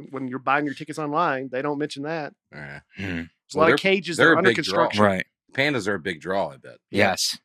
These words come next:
Speaker 1: Yeah.
Speaker 2: You know,
Speaker 1: But it
Speaker 2: so.
Speaker 1: was still fun. It was great.
Speaker 3: Um, it was great. And, and, like, some of the animals are not, like, you go, you know, did you take the bus tour?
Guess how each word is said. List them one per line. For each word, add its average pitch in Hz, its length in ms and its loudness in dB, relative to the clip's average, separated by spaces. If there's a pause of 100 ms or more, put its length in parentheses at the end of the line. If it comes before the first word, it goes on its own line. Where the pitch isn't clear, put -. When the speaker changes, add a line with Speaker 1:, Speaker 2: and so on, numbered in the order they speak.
(120)
Speaker 1:
Yeah. 120 140 -6
Speaker 2:
You 117 60 -4
know, 78 140 -10 (520)
Speaker 1:
But 214 80 2
it 269 40 4
Speaker 2:
so. - 20 2
Speaker 1:
was 240 80 2
still 180 180 2
fun. 113 300 -14 (440)
It - 40 -16
was 170 100 -10
great. 113 240 -10 (1200)
Speaker 3:
Um, 117 560 2
it 127 100 -4
was 127 280 2
great. 104 360 -4
And, 110 220 -6
and, 117 260 -4
like, 113 200 -2
some 143 220 0
of 113 100 -4
the 110 160 0
animals 107 440 0
are 104 120 -4
not, 98 280 -6
like, 92 280 -10 (760)
you 110 160 -2
go, 117 280 2
you 120 100 0
know, 110 100 0
did 104 140 -6
you 107 100 -4
take 127 200 0
the 104 60 -4
bus 101 300 -4
tour? 139 300 -6